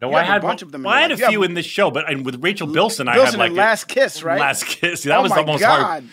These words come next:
Speaker 1: Yeah, that was, like, my, like, softcore porn moment for a
Speaker 2: That
Speaker 1: second.
Speaker 2: has to be nerve-wracking, though. Like, there's so
Speaker 1: It
Speaker 2: many
Speaker 1: was.
Speaker 2: things that come
Speaker 1: Rachel and
Speaker 2: into
Speaker 1: I both
Speaker 2: play.
Speaker 1: did shots of booze on that one 'cause we were nervous.
Speaker 2: I bet.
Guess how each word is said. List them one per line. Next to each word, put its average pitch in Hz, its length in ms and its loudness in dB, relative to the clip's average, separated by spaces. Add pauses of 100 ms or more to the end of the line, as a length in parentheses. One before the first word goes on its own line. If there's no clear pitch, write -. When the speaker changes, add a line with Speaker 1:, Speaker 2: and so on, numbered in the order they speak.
(200)
Speaker 1:
Yeah, 143 160 2
that 151 180 2
was, 226 140 2
like, 147 160 0
my, 123 180 0
like, 117 200 -4
softcore 139 500 -2
porn 165 280 -6
moment 104 380 -8
for 110 80 -14
a 110 40 -4
Speaker 2:
That 269 120 2
Speaker 1:
second. - 160 -6
Speaker 2:
has 254 300 0
to 220 120 -6
be 202 200 -8
nerve-wracking, 151 840 -10
though. 120 80 -12
Like, 135 200 -14
there's 196 200 -8
so 233 260 -4
Speaker 1:
It - 20 -10
Speaker 2:
many 226 200 0
Speaker 1:
was. 98 120 -12
Speaker 2:
things 220 360 -6
that 160 160 -4
come 135 60 -20 (140)
Speaker 1:
Rachel 196 320 0
and 185 80 2
Speaker 2:
into 175 40 4
Speaker 1:
I 160 40 2
both 147 320 0
Speaker 2:
play. 156 120 -2
Speaker 1:
did 120 100 -8
shots 139 400 0
of 110 100 -10
booze 127 320 -6
on 104 120 -6
that 127 180 -6
one 107 160 -12
'cause 104 160 -14
we 117 80 -10
were 110 120 -12
nervous. 110 640 -12 (880)
Speaker 2:
I 147 100 -8
bet. 240 340 -4